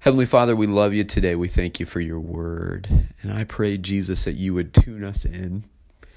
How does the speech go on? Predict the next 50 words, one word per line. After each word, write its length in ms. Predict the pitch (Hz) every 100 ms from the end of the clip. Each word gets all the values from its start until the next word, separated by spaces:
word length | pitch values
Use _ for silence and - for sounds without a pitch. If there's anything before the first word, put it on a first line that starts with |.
| - - - - -
Tune 300 | - 139 139
us 180 | 127
in 400 | - 98 92 90
to 140 | 87 95
the 80 | 90
sound 420 | - 95 90 92
of 140 | 90
your 180 | - -
voice. 680 | 117 - 50 - - - - - - - - -
Tune 280 | - 143 135
us 200 | 110 -
in 640 | 92 92 92 90 90 98
to 100 | -
the 100 | 90
beat 340 | 87 101 95 104
of 140 | 92
your 160 | 87 90
heart, 600 | - - - - - - - - - - - _
that 100 | 98
we 80 | 98
don't 180 | 113 92
miss 260 | 107 101 -
what 140 | 95
you 60 | -
have 260 | 92 92
for 240 | - - 98
us 160 | -
today, 280 | - 98 85 -
Lord 200 | - -
God, 280 | 98 -
and 120 | 98 95
that 60 |
you 160 | 98 104
would 180 | 101 -
open 380 | 101 95 92 92
new 200 | 101 107
insights 540 | 104 - 90 90 -
and 80 | 92
understanding 640 | 87 90 - 90 87 87
to 180 | - -
us 160 | -
through 200 | - 110
your 200 | 123 123
Spirit 420 | 117 - 101 82 80
as 140 | 78
we 140 | 85
read 260 | 85 87 87
your 120 | 85
word 260 | 85 - -
together. 420 | - - - 113